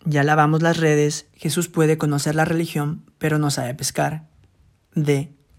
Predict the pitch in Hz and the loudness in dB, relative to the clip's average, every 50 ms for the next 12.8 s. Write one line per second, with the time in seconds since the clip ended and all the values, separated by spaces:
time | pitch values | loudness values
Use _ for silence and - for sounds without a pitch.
0 | - _ _ - 156 151 143 143 156 147 139 147 139 151 143 143 143 143 143 151 | -20 _ _ -2 0 0 0 0 -2 -2 -2 -2 0 0 2 2 2 2 2 0
1 | 156 151 - 156 147 143 143 135 139 143 139 139 139 - _ _ _ _ _ _ | -2 -2 -2 -2 -2 0 0 -2 -2 -2 -4 -4 -6 -8 _ _ _ _ _ _
2 | _ _ 175 156 160 202 185 - 175 156 151 147 147 156 160 175 180 - 175 160 | _ _ -2 0 0 0 0 0 0 0 0 2 2 0 0 0 0 0 0 0
3 | 160 156 - - 151 147 151 143 - 147 147 147 143 147 156 147 139 143 147 160 | 0 0 0 -2 -2 -2 -2 -4 -4 -4 -4 -4 -2 -2 -2 -2 -2 -2 -4 -6
4 | 156 - - 151 156 151 143 - 151 147 143 156 156 147 170 165 160 147 143 143 | -8 -6 -2 0 0 0 0 0 -4 -2 0 0 -2 0 0 0 0 0 0 0
5 | 143 139 135 135 135 131 131 131 - 135 131 - 143 143 139 - - _ _ _ | 0 0 0 0 -2 -2 -4 -4 -6 -6 -6 -4 -6 -6 -6 -8 -14 _ _ _
6 | _ _ _ _ _ - 156 147 147 - 151 147 156 170 170 170 160 151 147 147 | _ _ _ _ _ -4 -4 -4 0 -2 0 0 2 2 2 2 0 0 -2 -4
7 | 143 143 - _ _ - 165 156 - 151 143 143 143 147 147 - - 156 151 156 | -6 -8 -12 _ _ -8 -6 -4 -2 -2 -2 0 0 -2 -4 -4 -2 -2 -2 -2
8 | 160 170 170 - 180 165 156 143 139 135 135 135 135 - _ _ _ _ _ 160 | -2 -2 -2 -2 -4 -4 -2 -2 -2 -2 -4 -6 -8 -10 _ _ _ _ _ -2
9 | 156 147 147 143 143 147 156 156 165 175 - - - 151 143 143 151 165 175 170 | -2 0 0 -2 0 0 -2 -2 -2 -6 -6 -8 -4 -2 -2 0 0 -2 -2 -2
10 | 190 175 175 175 170 156 143 139 135 - 143 139 139 - _ 156 143 143 147 147 | -2 -2 -2 -2 -2 -2 -2 -2 -4 -4 -6 -8 -8 -8 _ -4 -2 -2 -2 -2
11 | 147 - 170 175 185 180 170 - 151 143 139 - 143 139 131 - 135 131 131 127 | -4 -4 -6 -4 -6 -6 -4 -4 -4 -4 -4 -4 -6 -6 -6 -6 -6 -6 -4 -4
12 | 127 131 131 123 120 117 120 139 - - 143 139 135 135 - | -4 -4 -6 -6 -8 -8 -10 -12 -12 -8 -8 -8 -8 -8 -12